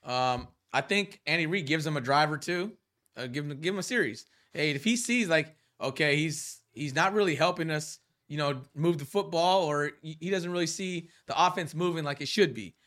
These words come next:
I think it's one of, one of those calls. But yeah, potentially I see him giving it a go. And Andy Reid's, he's a smart, he's a smart head coach. He's gonna, he'll pull him if he has to. I know he would. And, you know, like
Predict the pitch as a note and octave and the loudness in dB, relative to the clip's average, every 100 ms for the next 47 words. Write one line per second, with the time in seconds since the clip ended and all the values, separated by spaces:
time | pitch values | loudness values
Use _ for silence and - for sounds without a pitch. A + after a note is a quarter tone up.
0 | _ D#3 E3 D#3 D#3 E3+ D#3 C#3 D3+ C#3+ | _ -6 -2 0 0 0 -2 0 0 2
1 | C#3 C3+ A#2 A2 G#2+ B2+ - _ _ _ | 2 0 -2 -2 -4 -6 -8 _ _ _
2 | _ _ _ _ D#3 C#3 E3 G3+ G3 F3+ | _ _ _ _ -2 0 2 2 2 2
3 | D#3 D#3+ G3+ F#3+ E3 F3 E3+ D#3+ C#3+ C#3+ | 0 0 0 0 0 0 0 0 0 2
4 | D3+ C#3+ C3 _ - F#3 F3 D#3+ G#3 C3 | 2 0 -8 _ -2 0 2 2 2 0
5 | - _ - D#3 G3+ C#3 - D#3+ C#3+ - | -14 _ -12 -6 -4 -4 0 2 2 0
6 | F3+ E3 - D#3 C3+ C3 A#2 A#2 D3 F3 | -8 -8 -6 -4 0 0 0 -4 -2 -2
7 | E3 C3+ - _ _ - A3 - F#3+ D3+ | -2 -4 -6 _ _ 2 4 4 2 2
8 | A#2+ A2+ A2+ G2+ - G2+ _ G2 B2+ C3 | -2 -2 0 -2 -6 -18 _ -6 -4 -2
9 | B2+ A#2 G#2+ - _ _ _ _ A#2+ B2+ | -2 -4 -8 -12 _ _ _ _ -4 -2
10 | B2+ C#3 C#3 C3+ - B2 C3 | -2 -4 -4 -4 -6 -4 -4